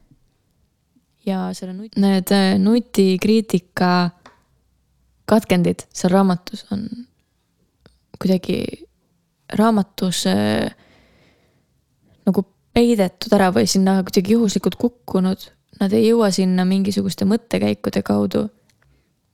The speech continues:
mis isegi siis, kui sa sellega ei nõustu, võiksid olla nauditavad, aga nad on, nad on nagu kõrvalmärkustena.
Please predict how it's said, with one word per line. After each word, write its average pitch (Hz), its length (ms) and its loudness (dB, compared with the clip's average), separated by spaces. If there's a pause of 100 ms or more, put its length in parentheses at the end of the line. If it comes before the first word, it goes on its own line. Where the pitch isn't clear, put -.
mis 196 240 -2
isegi 202 300 -2
siis, 202 260 -2
kui - 160 -4
sa 190 120 -4
sellega 180 360 -2
ei 196 80 0
nõustu, 214 440 -2
võiksid 175 400 -4
olla 208 200 0
nauditavad, 196 640 -2
aga 208 240 -6
nad 208 160 -6
on, 208 160 -6 (1400)
nad 185 340 -6
on 185 160 0
nagu 185 240 -2 (1300)
kõrvalmärkustena. 202 960 -2